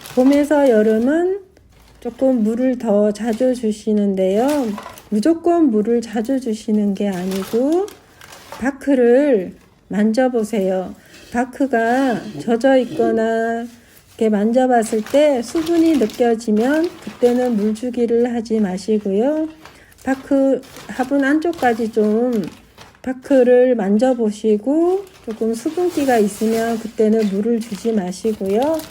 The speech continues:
바크가 바짝 말랐을 때 그때 이렇게 손으로 직접 만져보시고 바크가 바짝 말랐다 싶었을 때 그때 물을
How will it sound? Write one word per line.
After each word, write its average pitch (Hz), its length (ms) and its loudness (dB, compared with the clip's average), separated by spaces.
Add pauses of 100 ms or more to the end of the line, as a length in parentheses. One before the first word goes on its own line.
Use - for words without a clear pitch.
(500)
바크가 262 720 0
바짝 262 460 -4
말랐을 214 680 -2 (340)
때 208 440 -4 (280)
그때 220 320 0
이렇게 214 240 0
손으로 330 500 -2
직접 226 400 -4
만져보시고 214 1200 -2
바크가 233 500 -4
바짝 226 480 -6
말랐다 214 560 -2
싶었을 254 640 -4
때 220 440 -2 (320)
그때 226 340 0
물을 208 320 -4